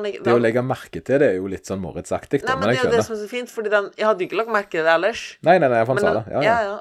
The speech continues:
Speaker 2: ja.
Speaker 1: Og det var sånn, "Nei, ja, ja, ja."
Speaker 2: Kult, kult.
Speaker 1: Så den skal jeg prøve å bite igjen neste
Speaker 2: Ja,
Speaker 1: uke,
Speaker 2: ja, men det,
Speaker 1: ikke sant?
Speaker 2: da, da ble det en liten, og det, det tror jeg du har godt av å sove litt mer.
Speaker 1: Ja,
Speaker 2: Det,
Speaker 1: det har jeg
Speaker 2: mm.
Speaker 1: merket mer og mer.
Speaker 2: Så tror du han sier en gang, så sier han, "Du har hatt fem minutter mer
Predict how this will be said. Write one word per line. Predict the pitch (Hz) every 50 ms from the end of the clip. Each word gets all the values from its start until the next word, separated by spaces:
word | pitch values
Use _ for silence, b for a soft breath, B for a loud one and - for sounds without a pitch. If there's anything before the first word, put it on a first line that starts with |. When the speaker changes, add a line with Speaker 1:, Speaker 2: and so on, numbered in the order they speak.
| - 165
Speaker 2:
ja. | 196
Speaker 1:
Og | 185 180
det | 185 185
var | 180
sånn, | 170 185 - - -
"Nei, | - - 90
ja, | - 247 247
ja, | 226 - - - - - - - - 220
ja." | 254 294 302
Speaker 2:
Kult, | - 240 294 - -
kult. | 285 285 285 -
Speaker 1:
Så | - -
den | - 220 220 214
skal | - 233
jeg | 226 220
prøve | 214 214 202 185 170
å | 147 156 - _
bite | - 185 190 185 -
igjen | 147 147 156 160
neste | 143 160 - -
Speaker 2:
Ja, | 170 156 117 90
Speaker 1:
uke, | 101 113
Speaker 2:
ja, | 143 180
men | 190 180
det, | 196 190
Speaker 1:
ikke | 165
sant? | 175 180
Speaker 2:
da, | 170
da | 185 175
ble | 175 160
det | 147 139
en | 135 123
liten, | - - 117 110 101
og | 92 110 120
det, | 131 135 127 113
det | 127 123 120
tror | - 113 101
jeg | 104 98
du | 98 92
har | 90
godt | 80 - - - 78
av | 87
å | 98 -
sove | - 78 - - -
litt | -
mer. | - - - _ _ - 113
Speaker 1:
Ja, | 113
Speaker 2:
Det, | 113 110 104 98 87 85 87
Speaker 1:
det | - 139 143
har | 139 131 135 131 127 135 - 139 139 139
jeg | 139
Speaker 2:
mm. | 139 143
Speaker 1:
merket | 139 139 - - 131
mer | 127 139 - -
og | - -
mer. | - - -
Speaker 2:
Så | - -
tror | - 123 113
du | 113
han | 110 -
sier | 107 92 90 104 117
en | 120
gang, | 110 98 95 -
så | - 92
sier | - 98
han, | 85 80 76 -
"Du | 143 170 180 151
har | 139 147 139 -
hatt | 143 135 - _ - -
fem | _ - 139 143 160 160 -
minutter | 113 113 113 104 - - 104 101
mer | 104 104 101 98 98 113 120